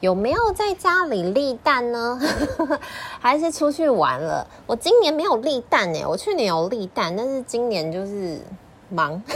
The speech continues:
<laughs> 没有立蛋，然后我就忙着在家里就是打扫啊，挂那个菖蒲啊，就挂在门上。然后呢，还是让家里有一种就是，诶，好像过端午节的感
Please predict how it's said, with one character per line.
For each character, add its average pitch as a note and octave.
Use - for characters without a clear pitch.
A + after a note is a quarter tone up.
<laughs> F4+
没 D4
有 F#3
立 G3+
蛋， F3
然 F#3
后 F#3+
我 F#3
就 G#3
忙 F3
着 E3+
在 F3+
家 F3
里 D#3+
就 D#3
是 F3
打 E3+
扫 D#3
啊， E3+
挂 G3
那 F#3+
个 F3
菖 G3
蒲 D3+
啊， G#2
就 -
挂 F3+
在 F3
门 D#3+
上。 -
然 E3+
后 G3+
呢， F3
还 F#3+
是 F#4+
让 F4+
家 A#3
里 G3+
有 -
一 A3
种 A3
就 F#3
是， G3
诶， G4+
好 D#3+
像 C4
过 B3
端 G#3+
午 E3+
节 C3
的 -
感 -